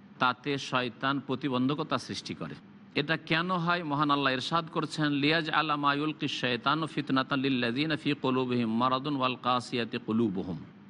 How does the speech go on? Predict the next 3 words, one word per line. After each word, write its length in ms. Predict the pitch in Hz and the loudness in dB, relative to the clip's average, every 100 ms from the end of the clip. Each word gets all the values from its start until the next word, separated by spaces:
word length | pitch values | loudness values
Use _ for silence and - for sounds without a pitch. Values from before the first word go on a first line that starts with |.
| - - - - - - - - - | -20 -20 -20 -20 -20 -20 -20 -20 -4
এতে 520 | - 175 202 208 220 220 - - | 0 2 2 2 2 -2 -10 -6
পরীক্ষা 400 | 151 160 165 - | 2 2 2 0
রয়েছে, 480 | 190 139 107 - - | 2 2 0 -6 -8